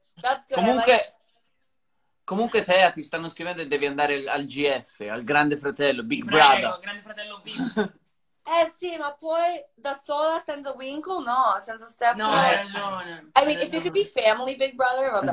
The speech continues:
Speaker 1: bene. Io posso adesso, ma poi, ma poi, figura, la cosa,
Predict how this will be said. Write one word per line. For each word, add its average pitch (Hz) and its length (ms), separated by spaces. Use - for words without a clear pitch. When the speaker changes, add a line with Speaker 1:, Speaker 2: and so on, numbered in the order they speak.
Speaker 1:
bene. 107 240
Io 202 160
posso 214 300
adesso, 214 500
ma 262 160
poi, 285 380
ma 220 140
poi, 247 180
figura, 226 220
la 226 120
cosa, 269 460